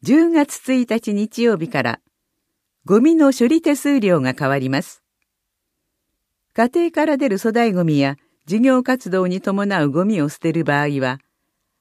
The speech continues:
廃棄物処理手数料が必要です。資材価格の高騰や人件費の上昇などにより、十月一日日曜日から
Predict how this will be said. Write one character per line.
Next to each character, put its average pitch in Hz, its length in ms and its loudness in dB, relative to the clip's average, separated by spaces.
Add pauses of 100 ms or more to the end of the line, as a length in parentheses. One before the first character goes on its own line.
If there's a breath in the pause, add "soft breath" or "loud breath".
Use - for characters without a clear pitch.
廃 233 220 2
棄 240 160 -4
物 180 260 -4
処 190 140 -4
理 269 140 -2
手 254 160 -2
数 247 240 -2
料 147 180 2
が 117 100 -4
必 - 260 -10
要 131 180 -2
で 143 100 -2
す。 - 220 -12 (1300)
資 247 140 0
材 254 240 0
価 254 80 -8
格 226 240 -4
の 160 140 -2
高 214 180 0
騰 202 240 0
や 180 240 0 (200)
人 320 220 0
件 339 200 -2
費 247 120 -2
の 180 140 -2
上 208 180 2
昇 240 220 0
な 233 140 0
ど 196 100 -2
に 131 160 0
よ 127 100 0
り、 127 220 -4 (720)
十 311 240 2
月 277 420 -2
一 247 120 0
日 233 260 -2
日 226 300 -2
曜 233 120 4
日 190 120 -4
か 139 120 -2
ら 127 180 -2